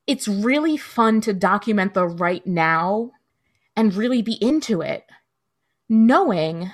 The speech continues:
that eventually you'll be able to look back on the right now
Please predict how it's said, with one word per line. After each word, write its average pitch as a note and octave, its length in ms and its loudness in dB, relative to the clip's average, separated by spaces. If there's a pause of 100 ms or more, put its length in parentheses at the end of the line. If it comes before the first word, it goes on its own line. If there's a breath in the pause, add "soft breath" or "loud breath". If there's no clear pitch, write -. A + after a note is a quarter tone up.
that F#3+ 460 0
eventually G3+ 880 -2 (480)
you'll A#3 260 0
be A#3 220 0
able A3 200 0
to G#3 140 -8
look G3+ 320 -4
back F#3+ 420 -2
on G#3 500 2
the A#3+ 140 -2
right A3+ 320 -2
now A#3+ 540 -2